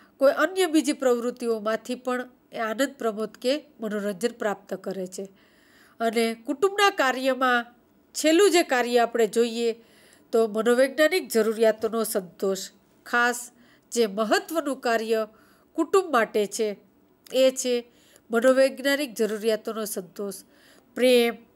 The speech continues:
ઉષ્મા, અભિલાષા, લાગણી અને અહમનો સંતોષ. એ સારી રીતે ક્યાંયથી નહીં મળે બીજી બહારની દુનિયામાંથી કે માનસિક શાંતિ,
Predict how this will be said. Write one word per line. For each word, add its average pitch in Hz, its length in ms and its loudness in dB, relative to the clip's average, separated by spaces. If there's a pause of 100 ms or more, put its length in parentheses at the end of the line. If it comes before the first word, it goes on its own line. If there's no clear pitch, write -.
(180)
ઉષ્મા, 233 680 2 (440)
અભિલાષા, 233 840 2 (220)
લાગણી 262 680 0 (480)
અને 262 260 -6 (140)
અહમનો 233 520 -8
સંતોષ. 185 580 -12 (680)
એ 208 240 -2 (260)
સારી 277 400 0
રીતે 233 540 -4 (560)
ક્યાંયથી 311 480 2
નહીં 233 200 -4
મળે 214 260 -2
બીજી 208 280 -8
બહારની 262 400 -2
દુનિયામાંથી 214 880 -8 (380)
કે 233 100 -2
માનસિક 220 540 -8
શાંતિ, 240 720 -8